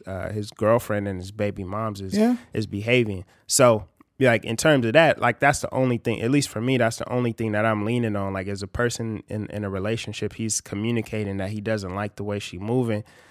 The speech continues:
Speaker 1: Um, so there's no, there's really no reason to come to Keke Palmer's defense when the person inside of the relationship doesn't like what she's doing. So with
Speaker 2: Mm-hmm.
Speaker 1: that being said, like, you know, in terms of that, like,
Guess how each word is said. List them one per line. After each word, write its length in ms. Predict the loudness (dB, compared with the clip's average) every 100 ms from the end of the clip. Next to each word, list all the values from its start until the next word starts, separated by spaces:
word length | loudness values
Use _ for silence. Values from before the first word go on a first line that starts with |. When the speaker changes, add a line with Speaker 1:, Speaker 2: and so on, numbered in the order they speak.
| _
Speaker 1:
Um, 440 | 2 4 4 0 -6 -2
so 160 | 0
there's 220 | 2 2 4
no, 380 | 4 4 -2 -10 -10
there's 220 | -6 0
really 220 | 4 6
no 160 | 6 6
reason 420 | 6 4 4 0
to 80 | -2
come 240 | 0 0
to 140 | 0
Keke 360 | -4 -2 -2 -2
Palmer's 380 | 4 4 4 0
defense 480 | -4 0 0 0 -4
when 80 | -4
the 80 |
person 380 | 2 2 2 -2
inside 560 | -2 -2 0 2 2 2
of 80 | 0
the 120 | -2
relationship 800 | -2 -2 -2 -2 -6 -6 -8 -4
doesn't 300 | -4 -4 -4
like 240 | -6 -6
what 80 | -10
she's 220 | -10 -8
doing. 340 | -4 -4 -4 -8 _ _ _ -6
So 140 | -2
with 100 | 2
Speaker 2:
Mm-hmm. 40 |
Speaker 1:
that 240 | 6 6 6
being 240 | 2 2
said, 440 | 2 2 2 2 2
like, 240 | -2 -2
you 120 | -4
know, 100 | -4
in 80 | -4
terms 300 | -4 -4 -2
of 60 | 0
that, 260 | 0 -2 _ _ _ _
like, 280 | -2 0 0